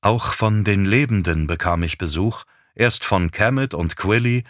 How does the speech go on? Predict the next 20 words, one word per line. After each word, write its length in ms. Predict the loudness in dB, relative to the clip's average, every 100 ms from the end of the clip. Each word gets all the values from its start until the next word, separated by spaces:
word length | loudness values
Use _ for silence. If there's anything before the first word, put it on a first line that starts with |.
| _
dann 220 | 0 0 2
von 220 | 0 -2
Stooks, 720 | -2 0 0 0 -4 -8 -4
der 160 | -2
hereinstolziert 960 | 0 2 2 0 -2 -4 -2 -2 -2 0
kam, 260 | 0 0
als 180 | -2 -4
wäre 240 | 0 0 2
er 140 | 0
der 200 | 0 0
Hausherr. 600 | -2 -4 -4 -4 -4 -8 _ _ _ _ _ -20 -20 -8
Seine 300 | -2 2 2
aufgeschlitzte 800 | 0 0 -2 0 -2 0 -2 2
Wange 300 | 2 2 0
war 160 | 0
mit 160 | 0 -2
einem 240 | 0 0
schwarzen 500 | 0 0 0 0 -2
Faden 440 | 0 0 0 0 -4
vernäht, 560 | -2 -2 0 0 0